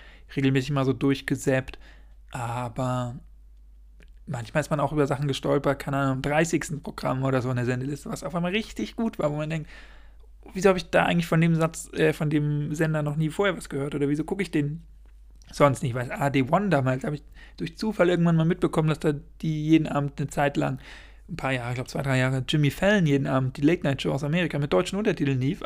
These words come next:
aber in Originalton. So, wie geil ist das? Einfach eine amerikanische Late-Night, äh, eingekauft. Man hat ansonsten in Deutschland keine Möglichkeit, so eine Late-Night zu gucken. Mega die gute Idee, aber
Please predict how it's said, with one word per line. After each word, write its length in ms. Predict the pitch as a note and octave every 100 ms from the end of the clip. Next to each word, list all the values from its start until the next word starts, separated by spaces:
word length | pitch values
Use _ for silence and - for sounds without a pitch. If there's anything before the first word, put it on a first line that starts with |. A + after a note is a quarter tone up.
| -
aber 180 | F3
in 80 | F3
Originalton. 720 | D#3+ D#3 D3+ E3 F#3+ A3 F3+ E3+ -
So, 220 | F3+ D#3
wie 120 | D#3
geil 200 | F3+ F3+
ist 160 | E3+ E3+
das? 160 | A3+
Einfach 300 | - E3+ E3
eine 140 | F3 E3+
amerikanische 580 | D#3+ E3+ E3+ F3 E3+
Late-Night, 400 | E3+ G3+ F#3 D#3 - - - - - -
äh, 80 | -
eingekauft. 1400 | D3 C#3+ C#3+ C#3+ - - D3 C#3 C#3+ C3+ C#3 C#3 F3+ -
Man 180 | E3 D3
hat 120 | F3 -
ansonsten 420 | E3 F#3+ F#3 F3+
in 60 |
Deutschland 280 | E3+ E3+ E3+
keine 180 | F#3+ F#3
Möglichkeit, 320 | F3 E3 E3
so 60 | D#3+
eine 80 | D#3
Late-Night 320 | F3+ D3+ C#3
zu 80 | C#3+
gucken. 260 | D3 D3+ -
Mega 300 | G3+ B3 A3
die 80 | G3+
gute 180 | G3 F3+
Idee, 340 | F#3 A3 E3
aber 280 | D4 D3+